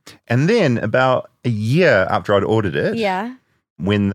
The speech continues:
Speaker 1: Vincent's head was probably, like, too big to fit this tiny hat, I got the package. It was, looked like it had been kicked across the
Speaker 2: <gasps>
Speaker 1: United States. This box was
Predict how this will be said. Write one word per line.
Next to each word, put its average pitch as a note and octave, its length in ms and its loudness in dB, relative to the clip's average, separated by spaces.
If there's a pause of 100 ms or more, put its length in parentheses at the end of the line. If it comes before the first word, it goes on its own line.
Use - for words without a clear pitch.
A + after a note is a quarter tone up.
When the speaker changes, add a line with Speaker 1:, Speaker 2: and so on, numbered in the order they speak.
Speaker 1:
Vincent's G2 340 -4
head G2+ 80 0
was F#2 140 -4
probably, F#2+ 260 0
like, F2 380 -2
too G2 180 -4
big F2+ 460 -2
to - 80 -4
fit - 200 -4
this F2 160 -10
tiny F2 300 -2
hat, B2 320 0 (260)
I C3 120 2
got D#3 340 0
the B2 100 -2
package. C#3+ 560 -4
It A#2+ 160 -2
was, A#2+ 220 -4
looked D#3 320 0
like F#3 220 -2
it D3+ 80 -2
had B2 120 -2
been A2+ 240 -2 (120)
kicked - 420 -6
across A2+ 400 0
the G#2+ 80 -2
Speaker 2:
<gasps> F#2+ 140 0
Speaker 1:
United F2+ 260 0
States. F#2 600 -2
This B2 200 0
box - 580 0
was C3 220 -2